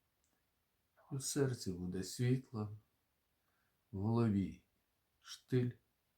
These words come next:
а в душі гармонія. Ви в невимовному, в тому реальному світі,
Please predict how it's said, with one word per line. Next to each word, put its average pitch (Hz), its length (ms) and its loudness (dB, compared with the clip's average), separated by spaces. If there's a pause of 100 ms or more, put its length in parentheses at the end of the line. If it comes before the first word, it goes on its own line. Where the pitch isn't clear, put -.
(480)
а 87 100 -6
в 95 120 -2
душі 123 680 0 (340)
гармонія. 92 840 2 (560)
Ви 143 320 4 (880)
в 104 100 2
невимовному, 92 1040 6 (720)
в - 140 -20
тому 127 280 8
реальному 113 640 8
світі, 131 640 0